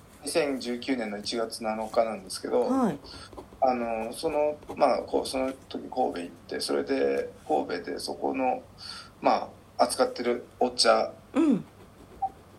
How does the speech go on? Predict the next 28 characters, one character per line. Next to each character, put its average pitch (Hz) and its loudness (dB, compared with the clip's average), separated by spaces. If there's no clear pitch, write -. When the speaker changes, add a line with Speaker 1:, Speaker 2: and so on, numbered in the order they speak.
Speaker 1:
あ 127 8
の、 117 2
試 - 0
飲 196 -2
し - 4
て 190 2
も 185 2
ら 269 8
う - 0
の 107 -4
に、 - -2
Speaker 2:
は 311 0
い。 240 6
Speaker 1:
あ - 0
の、 101 -4
「ハ 185 12
ウ 185 2
ス - 0
ク 208 -4
リ 202 -2
ー 190 -6
ニ 143 -4
ン 120 -6
グ 107 -8
ど 151 0
こ 147 -8
か 110 4
一 120 -8